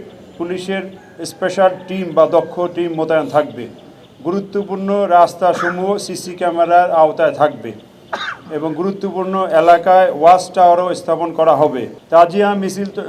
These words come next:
চলাকালে যানজট নিয়ন্ত্রণে যথাযথ ট্রাফিক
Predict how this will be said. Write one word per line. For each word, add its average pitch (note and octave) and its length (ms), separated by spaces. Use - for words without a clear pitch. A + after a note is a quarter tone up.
চলাকালে F3+ 520
যানজট E3+ 480
নিয়ন্ত্রণে E3+ 520
যথাযথ E3 420
ট্রাফিক D#3+ 320